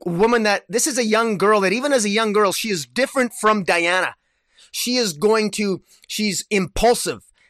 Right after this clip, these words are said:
but she's brave. She's got bravery that goes along with her impulsiveness. And, and she's not afraid to attack. She's not afraid to be aggressive.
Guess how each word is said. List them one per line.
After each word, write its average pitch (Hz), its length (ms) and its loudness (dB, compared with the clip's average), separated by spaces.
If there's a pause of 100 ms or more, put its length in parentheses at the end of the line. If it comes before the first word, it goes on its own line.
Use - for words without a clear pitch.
but 196 120 -2
she's 180 300 -4
brave. 226 800 2 (240)
She's 190 240 -4
got 196 260 2
bravery 233 540 2
that 190 220 0
goes 196 200 2
along 185 360 4
with 196 140 -2
her 190 80 0
impulsiveness. 165 880 -2 (340)
And, 175 480 0 (400)
and 180 360 0
she's 180 220 -4
not 226 220 4
afraid 202 720 2 (180)
to 190 160 0
attack. 165 580 -4
She's 180 260 -4
not 214 180 2
afraid 214 320 0
to 175 80 -4
be 185 180 -2
aggressive. 143 720 -2